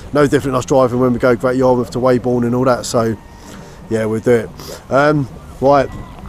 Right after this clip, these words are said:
first day of fishing in Devon. It's gone pretty much the first day as fishing in Dorset last year, but there's still hope yet. I'm not writing the week off just yet. Right, I will see you on the next video, guys, when we're on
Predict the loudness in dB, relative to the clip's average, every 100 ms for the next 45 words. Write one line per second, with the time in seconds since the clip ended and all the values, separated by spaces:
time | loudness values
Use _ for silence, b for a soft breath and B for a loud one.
0 | -2 0 2 2 2 2 0 -2 -2 -2
1 | -4 0 0 2 2 0 -10 -16 -16 -14
2 | -8 0 0 0 0 0 0 -4 -8 -10
3 | -10 0 2 2 2 2 2 0 -8 -12
4 | -8 -8 -2 -2 2 0 0 0 2 2
5 | 2 0 0 -2 -12 -18 -18 -18 -18 -18
6 | -18 -10 -2 -2 -2 -8 -14 -12 -8 -2
7 | 0 0 -2 -2 -8 -8 -18 -20 -20 -20
8 | -20 -18 -18 -18 -18 -18 -6 0 2 4
9 | 2 4 4 4 2 0 2 0 2 2
10 | 2 -6 -18 B B 0 2 2 0 -4
11 | -6 -2 0 2 2 4 2 0 0 2
12 | 2 4 2 2 2 2 2 4 4 4
13 | 4 0